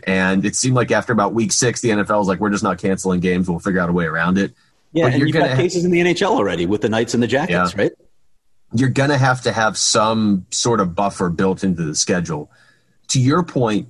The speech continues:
Speaker 1: when you play a team, if you're gonna play, if Minnesota's gonna play L A in L A three times, just play 'em all on the same trip. I think you have to. I, I did hear an interesting argument as to why that's not always the case.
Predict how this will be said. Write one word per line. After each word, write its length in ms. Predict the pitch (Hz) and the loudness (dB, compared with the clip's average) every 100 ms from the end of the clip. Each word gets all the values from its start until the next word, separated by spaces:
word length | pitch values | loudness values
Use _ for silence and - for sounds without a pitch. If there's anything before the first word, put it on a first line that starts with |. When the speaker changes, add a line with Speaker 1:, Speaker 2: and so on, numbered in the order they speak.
| _ _ _ - - | _ _ _ -20 -2
Speaker 1:
when 180 | 120 123 | 0 2
you 120 | 107 | 0
play 320 | - 147 151 | -2 0 2
a 60 | 127 | 0
team, 240 | 131 113 | 0 0
if 100 | 92 | 0
you're 100 | 120 | 0
gonna 160 | 127 104 | 0 -2
play, 600 | - 123 117 110 110 107 | -2 0 2 4 2 2
if 200 | 101 120 | 0 0
Minnesota's 500 | 127 131 131 127 104 | 0 2 2 0 0
gonna 160 | 113 | -2
play 320 | 95 117 110 | 0 0 2
L 240 | 82 107 110 | 2 2 2
A 220 | 107 104 | 2 0
in 140 | 110 | 0
L 240 | 107 101 107 | 0 0 0
A 360 | 104 101 98 87 - - | 0 2 0 -2 -10 -20
three 300 | - 120 113 | -4 -2 0
times, 640 | 110 110 98 92 - - | 2 2 2 0 -2 -4
just 260 | - 95 - | -4 -4 -2
play 180 | 104 | 0
'em 140 | 98 92 | 2 2
all 160 | 95 | 2
on 140 | 92 90 | 0 0
the 60 | |
same 280 | 85 104 87 | 0 0 -2
trip. 340 | - 120 131 - _ _ _ _ _ - | 0 0 0 -6 _ _ _ _ _ -6
I 80 | - | 0
think 180 | 131 127 | 0 0
you 80 | |
have 300 | - 107 101 | 0 0 0
to. 200 | - 85 | -2 -2
I, 200 | 76 107 - | 0 0 0
I 100 | 110 | 0
did 200 | 131 143 | 2 2
hear 160 | 156 | 2
an 60 | 139 | 2
interesting 360 | 131 127 127 110 | 0 -2 0 2
argument 540 | 113 110 107 101 95 | 2 2 2 0 0
as 220 | 101 98 | -2 -2
to 100 | - | -2
why 220 | 101 101 | 0 2
that's 200 | 98 95 | 0 0
not 200 | 107 95 | 0 0
always 380 | 85 95 104 98 | 0 0 0 -2
the 80 | 110 | -4
case. 520 | - 104 107 - - | -2 -2 0 -2 -6